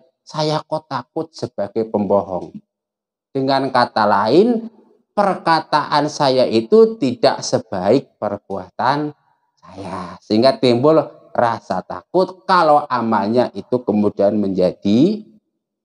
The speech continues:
hilang tanpa diketahui. Lalu yang kedua, Imam Bukhari menuliskan wa qala Ibnu Abi Mulaikah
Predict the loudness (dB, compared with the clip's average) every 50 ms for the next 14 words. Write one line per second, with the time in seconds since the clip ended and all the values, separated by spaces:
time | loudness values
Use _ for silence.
0 | _ _ _ _ _ _ _ _ _ _ -2 0 2 4 4 2 2 0 -2 -6
1 | -8 -6 _ -2 -2 0 -2 -4 -6 -4 _ -2 0 0 -2 -6 -8 _ 0 2
2 | 4 4 2 0 -6 _ -12 -12 -12 -14 -18 -12 -10 -4 0 2 2 2 2 0
3 | -4 _ _ _ _ _ _ _ _ _ _ _ _ _ _ _ _ _ _ _
4 | 2 4 4 6 6 6 6 6 4 2 4 4 4 2 4 4 4 6 6 6
5 | 4 4 4 6 6 6 6 6 4 4 4 4 2 4 4 4 4 6 6 4
6 | 4 4 2 4 6 8 6 6 6 4 4 4 6 6 6 6 6 4 4 2
7 | -2 2 4 6 8 8 6 6 4 4 4 4 4 4 4 4 4 4 4 2
8 | 4 4 4 2 4 6 6 6 8 8 6 6 6 6 6 6 4 2 0 0
9 | 0 0 0 0 -8